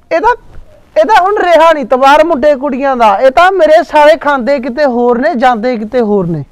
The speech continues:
ਸਿਆਣਾ ਬਣੀਦਾ ਹੁੰਦਾ।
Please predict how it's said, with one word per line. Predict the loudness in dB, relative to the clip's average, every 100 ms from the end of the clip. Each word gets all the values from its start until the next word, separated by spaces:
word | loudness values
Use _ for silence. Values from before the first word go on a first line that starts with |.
| _ _ _ _ _ _ _ _ _
ਸਿਆਣਾ | -4 0 2 2 2
ਬਣੀਦਾ | 0 0 2 2
ਹੁੰਦਾ। | 2 0 -2